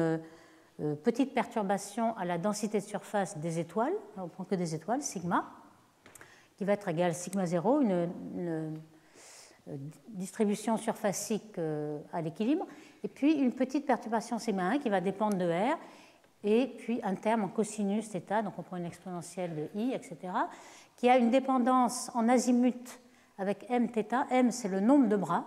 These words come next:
hein. Vous avez deux bras, vous avez cosinus deux θ, trois bras, cosinus trois θ, et cetera. Et une dom-, dépendance temporelle,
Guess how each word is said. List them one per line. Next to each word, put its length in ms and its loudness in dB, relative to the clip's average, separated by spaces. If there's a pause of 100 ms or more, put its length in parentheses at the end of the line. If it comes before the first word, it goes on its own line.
hein. 180 -6
Vous 160 -10
avez 180 -4
deux 180 0
bras, 240 2
vous 100 -2
avez 140 -2
cosinus 400 -6
deux 160 0
θ, 400 -2
trois 200 -6
bras, 260 -2
cosinus 400 -10
trois 160 -8
θ, 260 -8
et 40 -6
cetera. 360 -10 (560)
Et 80 0
une 100 2
dom-, 260 2
dépendance 460 4
temporelle, 540 0